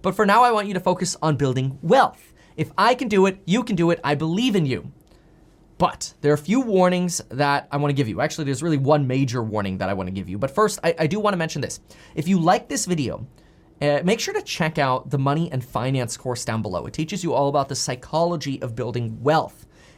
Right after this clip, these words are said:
through investing. And it teaches you about money even if you know nothing about money, if you don't know anything about stocks, if you don't know anything about real estate,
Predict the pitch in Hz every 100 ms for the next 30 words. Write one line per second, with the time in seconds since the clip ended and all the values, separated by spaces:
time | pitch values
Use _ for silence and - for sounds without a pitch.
0 | - - 160 240 254 120 - - - 147
1 | 113 - - - - 131 98 95 - 156
2 | 170 180 - 220 220 185 196 185 180 180
3 | 208 208 190 208 202 233 262 254 254 285
4 | 294 269 214 170 160 143 156 240 269 294
5 | 311 269 208 170 - 190 180 - 190 233
6 | 269 311 294 240 196 175 165 156 151